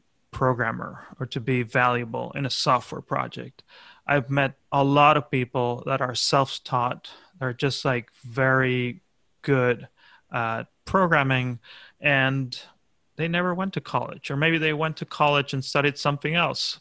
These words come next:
but then they found an interest in software and computers, and they started learning by themselves. And I, I've done that a lot. Like, I, I've learned a lot from my contributions to open source projects.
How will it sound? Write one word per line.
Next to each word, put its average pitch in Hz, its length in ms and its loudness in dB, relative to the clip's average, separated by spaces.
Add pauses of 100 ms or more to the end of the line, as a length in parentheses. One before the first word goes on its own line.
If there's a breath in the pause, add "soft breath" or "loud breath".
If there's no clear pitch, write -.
but - 180 -2
then 139 280 2
they 127 400 2
found 131 960 0
an 135 140 -2
interest 143 540 -2
in 123 300 -8 (120)
software 139 540 0
and 127 200 -8
computers, 143 760 -4 (600 loud breath)
and 123 600 0 (100)
they 143 100 2
started 151 400 0 (400)
learning 131 500 0 (240)
by 131 120 0
themselves. 131 760 -4 (180)
And 120 460 -6 (1000 soft breath)
I, 131 220 2
I've 120 180 0
done 165 200 2
that 127 220 -2
a 127 100 -4
lot. 135 340 0
Like, 123 260 -8
I, 120 400 -2
I've 120 180 -6
learned 131 240 0
a 131 40 2
lot 131 280 2
from 123 440 -2
my 131 160 -4
contributions 131 880 -4
to 131 140 -4
open 127 260 -4
source 123 240 -8
projects. - 800 -6